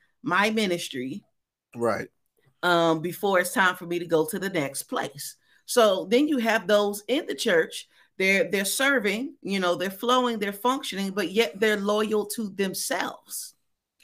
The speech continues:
Speaker 2: Right.
Speaker 1: So they're not even loyal to the person that's trying to tear the church up. They're just loyal to themselves.
Speaker 2: That's right.
Speaker 1: So anytime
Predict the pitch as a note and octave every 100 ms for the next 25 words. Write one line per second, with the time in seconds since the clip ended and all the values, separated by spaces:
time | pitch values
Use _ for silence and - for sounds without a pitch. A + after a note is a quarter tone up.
0 | C#3 A#2 A#2+ - _ _ _ _ _ _
1 | _ _ - F#3 F3 F3 A3 C#4 B3 A3+
2 | A#3 G#3+ G3+ A3 A#3 A3 A#3+ A#3 G3 A3
3 | A#3 A#3 A3 - A#3 G#3 B3 G#3+ - C#4
4 | B3 - D3 - F#3+ A#3 A3+ G3+ G#3+ G3+
5 | G3 G#3+ F#3+ E3 - E3 - - - -
6 | _ _ A2+ C#3+ - A2+ G2+ - _ _
7 | _ - - A#3+ A3 G3+ F#3+ G3 - B3+
8 | D#4+ D#4 D#4+ C4 B3+ B3 A#3+ A#3+